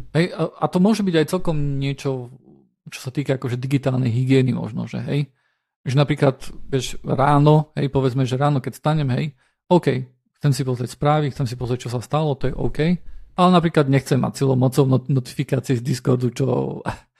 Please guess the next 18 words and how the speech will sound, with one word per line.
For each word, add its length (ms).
čo 120
si 120
tam 200
ľudia 200
písali 360
na 120
gaming 360
kanáli. 400
Hej, 200
akože 240
toto 160
možno, 280
že 200
hneď 200
z 80
rána 260
nechcem, 460
hej. 200